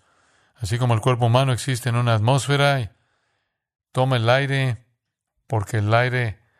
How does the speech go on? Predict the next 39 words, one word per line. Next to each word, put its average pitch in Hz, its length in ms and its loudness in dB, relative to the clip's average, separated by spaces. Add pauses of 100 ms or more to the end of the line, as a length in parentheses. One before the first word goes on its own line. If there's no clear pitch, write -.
(220)
se - 220 0
abre 165 280 2
paso, 123 420 -2
así 110 200 -8
el 123 80 -6
creyente 123 400 -6
debería 117 220 -2
vivir 117 200 0
en 120 100 0
una 117 140 4
actitud 117 300 0
de 120 60 4
oración 120 500 2
en 110 120 2
la 110 100 4
que - 120 -2
la 110 120 2
necesidad 107 640 2
de 110 280 -2 (920)
venir 131 500 2
ante 117 320 0
Dios 113 640 0 (340)
se - 300 -2
abre 107 400 0 (140)
paso. - 500 -4 (480)
Usted 151 200 -2
no 131 380 0 (100)
tiene 185 220 -4
que 135 80 -2
intentar 123 460 2
respirar, 120 440 -2
el 113 140 -6
aire 123 280 -2
lo 113 200 0
hace 131 220 -2
respirar 107 400 -4
usted. 120 400 -4 (520)
Solo 139 340 0
intenta 123 800 0